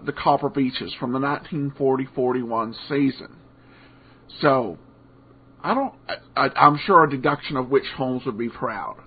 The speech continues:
All right. I love this, uh, whole uh, tension between the sense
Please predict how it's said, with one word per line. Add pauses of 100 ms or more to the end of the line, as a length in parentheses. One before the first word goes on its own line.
(180)
All
right. (640)
I
love
this, (240)
uh,
whole (960)
uh, (280)
tension
between (600)
the (140)
sense